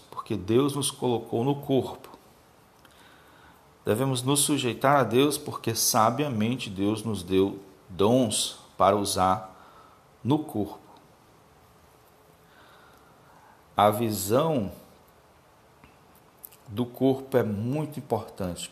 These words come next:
para o desenvolvimento de uma vida saudável, de uma vida cristã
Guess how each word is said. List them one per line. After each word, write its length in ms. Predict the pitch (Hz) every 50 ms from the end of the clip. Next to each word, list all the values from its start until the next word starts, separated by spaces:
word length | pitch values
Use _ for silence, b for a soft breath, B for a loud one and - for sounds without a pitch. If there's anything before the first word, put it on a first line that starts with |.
| -
para 460 | - 82 85 90 90 90 85 - - - - - - - _ b b b b b b b b b b _ _ - _ _ _ _ _ _ _ _ _ _ _ _ _ _ _ -
o 80 | -
desenvolvimento 1300 | 98 117 113 113 120 110 101 110 104 101 107 110 92 90 92 98 98 104 104 110 110 110 - 117 113 110 117 - - - - - - - - - - - - - - - - - - - _ _ _ _ _ B B B B B B B B B B _ _
de 160 | - 95 104 104
uma 180 | 104 104 95
vida 580 | 85 82 - - - - 104 107 101 95 110 101
saudável, 800 | - - - 110 98 87 85 95 87 82 85 87 82 90 92
de 140 | 85 85 92
uma 120 | 95 92 87
vida 280 | 78 90 90 92 90
cristã 600 | - - 95 90 - - - - 87 85 87 85